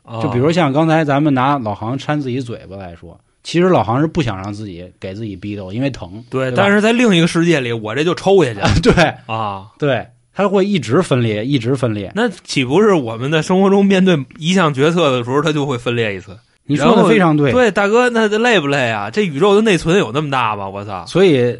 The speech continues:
Speaker 2: 说这个人的说法呢，就坐上了量子理论的第二把交椅，
Speaker 1: 嗯。
Speaker 2: 就是平行宇宙的说法。
Speaker 1: 呃，我知道，但是它太平了。你好比说，就是从我小的时候开始，对吧？我每天要做大概多少决策呢？可能有那么几万种。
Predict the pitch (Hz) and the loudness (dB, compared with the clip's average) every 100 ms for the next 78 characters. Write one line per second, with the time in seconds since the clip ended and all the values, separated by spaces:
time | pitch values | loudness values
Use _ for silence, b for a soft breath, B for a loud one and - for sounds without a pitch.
0 | - - 165 165 190 127 113 127 120 135 | -10 0 0 4 2 2 0 -2 0 0
1 | 123 101 92 98 110 127 120 151 127 113 | 0 -2 -4 -6 -4 -4 0 0 0 0
2 | 110 104 135 120 117 117 95 113 110 98 | -2 -2 -2 -2 -4 -4 -4 -6 -6 -4
3 | 131 127 95 87 101 107 101 98 _ _ | -2 -2 -4 -8 -10 -12 -14 -16 _ _
4 | _ _ 127 127 117 107 98 - _ - | _ _ -8 -4 -4 -4 -6 -12 _ -6
5 | 120 120 113 90 107 98 85 85 - 123 | -4 -2 -6 -8 -12 -12 -14 -18 -12 -6
6 | 127 123 143 135 113 175 170 143 135 151 | -4 -4 -4 -6 -6 -4 -2 -2 -2 -6
7 | - 147 107 110 104 107 101 107 135 165 | -4 -6 -4 -10 -10 -10 -10 -10 -6 -4
8 | 131 147 156 147 120 107 98 _ _ _ | -4 -4 -2 -2 -2 -4 -8 _ _ _
9 | - 143 185 208 202 104 - 120 120 107 | -14 -4 0 0 -2 -8 -8 -8 -6 -6
10 | 101 98 - 120 110 98 95 87 120 113 | -8 -12 -10 -8 -8 -14 -16 -14 -8 -6
11 | 110 101 95 _ _ _ _ 123 131 127 | -6 -8 -10 _ _ _ _ -6 -4 -2
12 | 147 123 110 170 196 190 170 160 208 151 | -2 -4 -2 -2 0 2 0 0 0 0
13 | 120 - 151 156 123 110 151 139 113 117 | -2 -4 -2 -2 -4 -4 -4 -4 -6 -8
14 | 123 104 92 95 - 110 156 131 107 139 | -8 -8 -10 -14 -12 -8 -6 -4 -6 -8
15 | 117 101 151 120 98 - | -10 -4 -4 -4 -10 -18